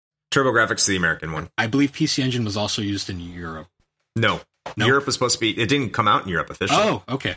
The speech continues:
Speaker 2: I did not know
Speaker 1: It,
Speaker 2: that.
Speaker 1: it, it did, but it had a very extremely limited release.
Speaker 2: Okay.
Speaker 1: That's very hard to find one.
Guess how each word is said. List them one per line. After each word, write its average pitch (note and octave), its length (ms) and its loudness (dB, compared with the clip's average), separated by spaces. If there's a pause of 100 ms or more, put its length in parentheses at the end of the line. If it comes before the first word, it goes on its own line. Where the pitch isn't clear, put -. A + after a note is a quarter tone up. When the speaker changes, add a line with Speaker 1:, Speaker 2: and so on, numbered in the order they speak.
(140)
Speaker 2:
I G#2 60 -2
did B2+ 140 0
not C3+ 160 -2
know C#3+ 100 0
Speaker 1:
It, C#3+ 120 2
Speaker 2:
that. D3 100 4
Speaker 1:
it, - 140 -8 (240)
it C#3 200 0
did, D3+ 240 4
but A#2 120 4
it G#2 60 2
had A2 220 4
a G2 40 0
very G#2 420 2
extremely F#2+ 540 0
limited F2 340 0
release. D#2 500 -2 (240)
Speaker 2:
Okay. G#2+ 300 -4 (420)
Speaker 1:
That's F#2+ 200 2
very G#2 520 0
hard F#2+ 200 0
to E2+ 60 -8
find D#2 260 -2
one. - 160 -12